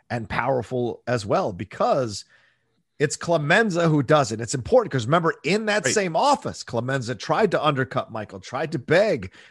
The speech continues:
Speaker 1: the Don to give him his own family. So it's very, um, symbolic that Clemenza is the first one.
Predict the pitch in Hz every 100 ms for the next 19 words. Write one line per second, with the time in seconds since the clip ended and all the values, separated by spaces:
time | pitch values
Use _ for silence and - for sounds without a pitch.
0 | _ 113 90 127 131 110 98 120 123 117
1 | - - 120 110 - 143 160 127 110 -
2 | _ _ 127 120 - 95 95 113 165 170
3 | 160 151 143 135 - 117 113 107 104 104
4 | - 131 117 190 160 85 - 101 - 107
5 | 117 107 107 - 107 92 90 107 104 -
6 | 90 101 117 104